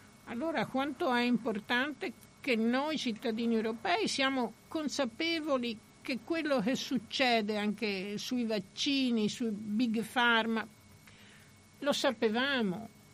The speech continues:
Per cui dobbiamo chiedere trasparenza, ma quindi dobbiamo chiedere anche ai nostri governi, alla regione, alle nostre regioni, indipendentemente dal colore, molta affidabilità. Guardate una cosa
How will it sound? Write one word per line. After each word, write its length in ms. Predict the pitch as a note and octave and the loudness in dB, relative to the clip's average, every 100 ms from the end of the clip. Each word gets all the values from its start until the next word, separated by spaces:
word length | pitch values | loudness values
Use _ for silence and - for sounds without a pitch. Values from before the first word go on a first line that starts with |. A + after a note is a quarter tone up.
| - - - - - - - - - | -20 -20 -20 -20 -20 -20 -20 -20 -10
Per 140 | G3 | -8
cui 240 | - E4+ E4 | -4 -4 0
dobbiamo 560 | A#3 G#3 C#4+ F#4+ F#4+ | 0 0 -2 -2 -2
chiedere 480 | - B3 A3+ G#3+ G3 | 0 2 2 2 -2
trasparenza, 1040 | A3+ G3+ - A#3 G3+ F3+ E3 D#3 - - A3 - - | -2 -4 -2 -2 0 -2 -4 -8 -12 -14 -14 -18 -16
ma 180 | F4+ D4 | -4 -4
quindi 440 | - F4+ G#4+ G#4 B3 | 0 2 2 2 2
dobbiamo 440 | A#3 A3 B3 B3 | 2 2 2 2
chiedere 440 | G#3+ C4+ B3+ C4 | 2 2 2 4
anche 260 | A#3 A#3 A#3+ | 4 2 0
ai 60 | G#3 | 0
nostri 300 | G#3+ G#3+ A3 | 0 -2 -4
governi, 520 | F#3+ F3 A3+ C#4 B3+ | -2 0 0 0 0
alla 180 | G3+ G3 | 0 0
regione, 800 | G3 F#3 A3 C4 C#4+ A3 - - - - - - - - | 0 0 0 0 -2 -4 -8 -20 -20 -20 -20 -20 -20 -4
alle 240 | A3+ A3+ | 0 4
nostre 400 | G#3+ A3 A3 A3+ | 4 2 0 0
regioni, 460 | F#3+ F3+ B3+ D4 B3 | 0 0 0 0 0
indipendentemente 960 | G3+ G#3 A3+ G#3 G#3+ G#3+ G#3 A3+ A3+ | 0 0 0 2 2 0 0 0 0
dal 200 | G3 G3 | -2 -2
colore, 460 | F#3 A3 C#4 F#4+ D4 | -4 -2 -2 0 2
molta 760 | A3+ C#4 D#4+ E4+ F4 E4+ - | 4 4 4 4 4 0 0
affidabilità. 1040 | D4+ - - B3+ B3+ G#3+ G#3+ F#3+ F#3+ C3+ - - - - - | 0 0 -2 0 2 2 2 0 -2 -4 -6 -10 -20 -20 -4
Guardate 560 | B3+ C#4 D4 F4+ F4+ | 0 0 2 -2 0
una 220 | D#4+ C4+ | 0 0
cosa 540 | - D4+ D4+ C4+ B3+ | 0 -2 -2 2 0